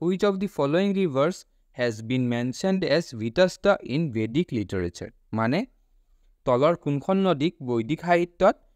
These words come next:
ভিতস্ত বুলি উল্লেখ কৰা হৈছে? অপশ্যন এ আছে জেলম, অপশ্যন বি আছে ব্যাস, অপশ্যন চি আছে চেনাব, আৰু অপশ্যন ডি আছে ৰবি। চ' কাৰেক্ট আনচাৰটো হৈ যাব অপশ্যন এ জেলম। চ' ফ্ৰেণ্ডছ, এইবোৰ আছিলে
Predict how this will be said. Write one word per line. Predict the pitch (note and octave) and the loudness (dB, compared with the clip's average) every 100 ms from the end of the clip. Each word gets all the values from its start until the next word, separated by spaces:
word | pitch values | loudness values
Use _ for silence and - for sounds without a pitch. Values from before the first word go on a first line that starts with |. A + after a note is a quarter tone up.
| _ B2 | _ -6
ভিতস্ত | A#2+ C3 F#3+ - G3+ | -4 2 2 2 -2
বুলি | E3+ F3 A3+ | 0 0 0
উল্লেখ | D3 A#2+ B2 | 0 0 -2
কৰা | - G2+ | 0 0
হৈছে? | F#2+ F2+ - - _ _ _ _ - | 0 -2 -4 -8 _ _ _ _ -4
অপশ্যন | A#2 - C3 B2 | -4 -2 0 0
এ | |
আছে | A#2+ B2 | 0 -4
জেলম, | A2 B2 C#3+ G3 B3+ - | 0 2 4 2 0 -4
অপশ্যন | A#2 - A#2+ A2 | -6 -4 -4 0
বি | A2+ | 0
আছে | A2 A#2 | -2 -6
ব্যাস, | G2+ A2 C#3+ G3 - | -4 2 2 2 -4
অপশ্যন | A2+ - A#2+ A2+ | -10 -8 -8 -4
চি | A#2+ | -4
আছে | A2 E3 G#3 _ _ _ _ - | -2 -2 -2 _ _ _ _ -6
চেনাব, | C#3+ D3 F3+ G3 - | -2 2 2 2 0
আৰু | A#2+ A#2+ | 0 0
অপশ্যন | G#2 B2+ A#2 | -2 -2 0
ডি | A2+ | 0
আছে | A2+ F#3+ | 2 2
ৰবি। | E3 G#2+ G2 - _ _ _ _ - _ _ | 4 2 0 -6 _ _ _ _ -20 _ _
চ' | - D3+ - _ - | -4 -2 -2 _ -2
কাৰেক্ট | A2+ C#3+ - | 0 0 0
আনচাৰটো | F3+ E3+ F#3 E3+ | -2 0 -2 2
হৈ | F3+ E3+ | 2 2
যাব | E3 | 2
অপশ্যন | F3 - F3 | 2 0 -2
এ | G#3 F4 _ A2+ | -2 -4 _ -6
জেলম। | B2 A2 F2+ - _ _ - _ _ _ _ _ _ _ _ - | -2 0 -2 -6 _ _ -20 _ _ _ _ _ _ _ _ 2
চ' | G#3 | 2
ফ্ৰেণ্ডছ, | G3+ F#3 A3 - | 4 2 0 -2
এইবোৰ | - D3 F#3 F#3+ | -6 0 4 4
আছিলে | F3+ F3+ | 2 0